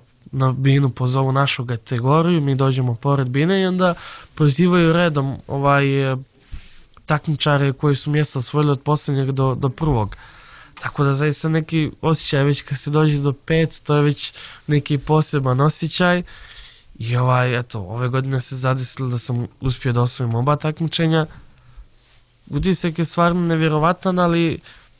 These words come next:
mogu reći da je možda bolji i mada to je u neku ruku isti, sli-, sličan utisak i sličan osjećaj, ali isto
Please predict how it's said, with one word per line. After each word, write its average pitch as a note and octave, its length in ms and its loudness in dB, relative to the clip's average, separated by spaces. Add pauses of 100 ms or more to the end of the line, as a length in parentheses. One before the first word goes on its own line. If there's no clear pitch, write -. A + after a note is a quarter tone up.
mogu F3 280 2
reći F3+ 320 0
da E3 60 2
je D#3+ 60 4
možda E3 500 2 (200)
bolji C#3+ 600 0 (560)
i C#3 300 -2 (320)
mada F3 580 2 (240)
to A3 100 0
je G#3+ 60 2
u G3 100 2
neku F#3 320 0
ruku E3+ 420 0 (220)
isti, C3+ 580 -2
sli-, F3+ 340 -2 (800)
sličan E3 760 -2
utisak F#3+ 680 -4
i D#3 240 -2 (360)
sličan E3+ 460 0
osjećaj, F3 600 2
ali E3+ 160 2
isto E3+ 380 -2